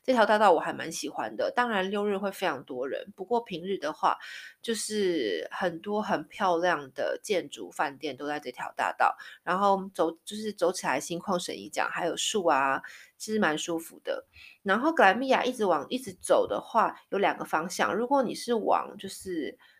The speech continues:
呃，它是上，有点像往下，有个，你可以感受到小小的陡坡度。如果是往，比较往下走的话，就会走到，就会走到 Plaza de España，就是西班牙广场。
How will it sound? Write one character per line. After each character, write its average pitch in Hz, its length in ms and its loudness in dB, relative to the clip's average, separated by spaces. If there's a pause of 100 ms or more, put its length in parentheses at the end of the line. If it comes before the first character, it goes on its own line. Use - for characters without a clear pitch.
(160)
呃， 127 380 0 (140)
它 302 180 0
是 311 120 2
上， 277 240 6
有 247 80 0
点 196 100 0
像 226 160 0
往 - 160 -4
下， - 420 6
有 185 120 0
个， 175 180 2 (400)
你 208 140 0
可 294 80 0
以 392 60 2
感 160 120 4
受 175 80 6
到 220 80 8
小 202 140 0
小 170 120 0
的 143 120 0
陡 - 180 0
坡 156 240 0
度。 - 240 -4 (240)
如 311 140 4
果 320 100 10
是 311 220 0
往， 160 360 0
比 170 60 -8
较 233 160 4
往 208 180 4
下 208 240 4
走 73 240 -2
的 73 80 0
话， 185 200 0
就 202 100 -6
会 196 60 -2
走 185 100 -6
到， 165 380 -2
就 208 120 -4
会 202 120 -2
走 196 120 -8
到 151 200 2
Plaza 185 440 0
de 151 240 -4
España， 160 600 -2
就 165 100 -8
是 175 160 -6
西 185 220 -6
班 175 120 0
牙 139 200 -2
广 - 280 -8
场。 - 220 -8